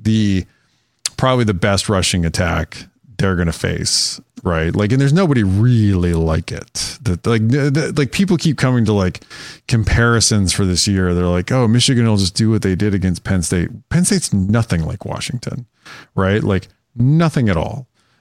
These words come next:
They're, they're, they're a completely non-explosive offense. They have a really good defense as opposed to Washington just having a pretty good defense, right? Like, this is, they're, they're completely different teams. And, like, Washington hasn't faced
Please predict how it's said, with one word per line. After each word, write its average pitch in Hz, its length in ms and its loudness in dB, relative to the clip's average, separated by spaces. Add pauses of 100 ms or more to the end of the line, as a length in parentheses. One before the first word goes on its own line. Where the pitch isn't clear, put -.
(140)
They're, 104 220 2
they're, 107 240 0
they're 104 180 2
a 95 40 -2
completely 143 440 0
non-explosive 117 720 0
offense. 92 460 0
They 87 80 0
have 110 100 2
a 101 60 0
really 120 420 2
good 92 260 0
defense 87 540 -2
as 87 100 0
opposed 92 300 -2
to 95 60 0
Washington 87 420 0
just 82 160 -4
having 85 240 0
a 82 60 -6
pretty 82 360 -2
good - 220 -6
defense, 92 540 -4
right? 87 240 0
Like, 82 260 -4
this - 220 -2
is, - 240 -4
they're, 131 240 -2 (100)
they're 123 120 0
completely 127 680 -2
different 80 300 -6
teams. 92 460 0 (480)
And, 120 120 2
like, 117 220 -2
Washington 139 480 2
hasn't 120 260 2
faced 113 240 0